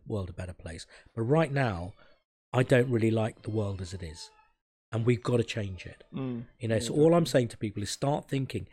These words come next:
Speaker 1: how, what are the changes you can make in your life? I, you know, or start now, start thinking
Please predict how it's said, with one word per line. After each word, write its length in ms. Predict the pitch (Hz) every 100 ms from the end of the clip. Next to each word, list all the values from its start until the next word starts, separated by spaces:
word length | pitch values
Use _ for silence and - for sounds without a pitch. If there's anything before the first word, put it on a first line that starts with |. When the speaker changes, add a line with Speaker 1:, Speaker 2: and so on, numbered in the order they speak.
| - -
Speaker 1:
how, 400 | - 151 151 151 _ _ _
what 220 | 127 170
are 20 |
the 140 | 190 190
changes 580 | - 175 147 120 113 127
you 140 | 147
can 160 | 170 147
make 240 | 127 -
in 60 | 120
your 100 | 117
life? 360 | 101 95 - - _ _ _ _ -
I, 100 | 139 -
you 80 | 131
know, 160 | 117
or 240 | - 135 - -
start 400 | - - 180 185
now, 220 | 147 113
start 380 | 92 147 151 -
thinking 460 | 156 147 117 90